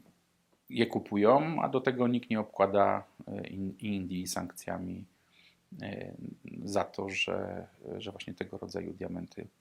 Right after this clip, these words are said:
e, dostarczają. Jedyne, co można, na co można liczyć, to to, że,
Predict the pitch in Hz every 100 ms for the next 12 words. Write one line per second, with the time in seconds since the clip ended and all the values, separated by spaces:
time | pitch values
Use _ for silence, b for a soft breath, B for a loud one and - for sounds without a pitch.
0 | b b b - 92 92 95 98 92 -
1 | 82 82 85 104 117 143 143 139 123 120
2 | 123 123 117 120 120 117 b b b _
3 | 110 107 123 120 123 117 107 127 123 -
4 | 101 - 104 107 101 101